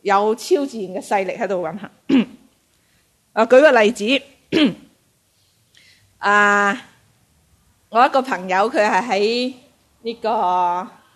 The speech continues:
呃，康體事務處做嘅，政府嗰度。咁佢做一個部門嘅，一個區嘅一個，一個負責人。咁佢底下呢，全部香港大學畢業嘅。佢喺搬辦公室嘅時候啊，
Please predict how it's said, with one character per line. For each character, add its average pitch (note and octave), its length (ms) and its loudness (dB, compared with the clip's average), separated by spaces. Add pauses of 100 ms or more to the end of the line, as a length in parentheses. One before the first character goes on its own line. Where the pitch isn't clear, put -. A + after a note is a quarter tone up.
(220)
呃， D#3+ 680 -10
康 C#4 180 0
體 A#3 160 -2
事 A3 160 -8
務 F#3+ 180 -6
處 G#3+ 320 -10
做 D#3 220 -10
嘅， E3+ 100 -8 (640)
政 G3 200 -8
府 G#3 240 -6
嗰 G#3 60 -8
度。 - 100 -10 (100)
咁 A#3+ 100 -6
佢 A#3+ 80 -2
做 F#3+ 240 -2
一 A3+ 100 2
個 F#3 280 0 (480)
部 G3 240 -2
門 F3 400 -8
嘅， F#3+ 180 -2
一 - 40 -2
個 A#3 80 -4
區 - 340 2
嘅 A3+ 380 -2
一 - 60 -4
個， F#3 220 -2 (260)
一 G#3+ 40 -8
個 G3 80 -6
負 F3 200 -12
責 F3+ 200 -4
人。 - 80 -16 (500)
咁 G4 140 0
佢 G4 40 2
底 G#4+ 200 6
下 A4 140 6
呢， D#4 80 6
全 G3+ 180 -4
部 G#3+ 280 0
香 C#4+ 160 -2
港 C4+ 80 -2
大 G3+ 100 0
學 G3+ 60 -2
畢 G#3+ 160 -2
業 E3 160 -10
嘅。 - 100 -20 (880)
佢 D#4 160 0
喺 F#4+ 60 6
搬 F#4 100 -14 (260)
辦 C4+ 240 6
公 F4+ 160 2
室 - 100 0
嘅 - 200 2
時 - 180 -10
候 F3+ 200 -4
啊， F#3+ 300 -4